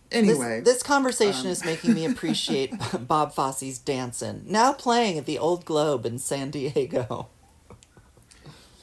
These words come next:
Speaker 2: Yeah, well, it was, you know, we watched some of the, some video, whatever, and I thought, "Yeah, this seems like something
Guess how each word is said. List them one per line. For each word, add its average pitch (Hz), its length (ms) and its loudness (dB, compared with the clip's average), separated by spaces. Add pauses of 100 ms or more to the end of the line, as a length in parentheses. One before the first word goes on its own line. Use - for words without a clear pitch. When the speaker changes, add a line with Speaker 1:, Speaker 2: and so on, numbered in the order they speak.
(160)
Speaker 2:
Yeah, 165 320 2
well, 165 200 4
it 147 60 6
was, 170 340 -2
you 170 120 -4
know, 147 60 4
we 139 120 -2
watched 135 440 -2
some 139 200 -6
of 123 120 -8
the, 117 240 -4
some 123 400 -8
video, 107 680 -6
whatever, 110 680 -6 (140)
and 127 100 -8
I 113 240 -6
thought, 110 400 -10 (400)
"Yeah, 135 280 -4
this 139 200 -4
seems 175 300 -2
like 139 340 -6
something 131 680 -8